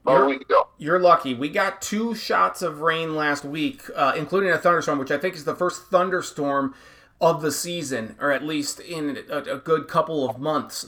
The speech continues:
Speaker 2: First thunderstorm in two months for us. And, um, we,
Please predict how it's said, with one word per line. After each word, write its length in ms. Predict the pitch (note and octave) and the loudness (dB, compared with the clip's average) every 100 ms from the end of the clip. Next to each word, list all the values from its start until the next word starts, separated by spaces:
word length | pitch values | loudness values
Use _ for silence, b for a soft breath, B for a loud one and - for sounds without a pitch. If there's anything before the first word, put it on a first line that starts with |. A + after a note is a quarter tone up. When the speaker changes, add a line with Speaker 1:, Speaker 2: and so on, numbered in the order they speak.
| - | -8
Speaker 2:
First 280 | D#3+ - - | -8 -6 -4
thunderstorm 460 | D#3+ D#3+ - D3 | -4 -4 -6 -4
in 120 | C3 | -4
two 140 | B2 E3+ | -6 -8
months 340 | D3+ D3+ C#3+ | -4 -4 -4
for 240 | - A#2 A2 | -4 0 0
us. 280 | G#2 - - b b b b | 0 -4 -14 b b b b
And, 680 | - C#3 C3 B2+ B2+ B2+ B2 - - | -4 0 2 2 2 0 -4 -10 -6
um, 500 | B2 B2 A#2+ A2+ A2+ | 0 2 0 -2 2
we, 180 | A#2 B2+ | 2 2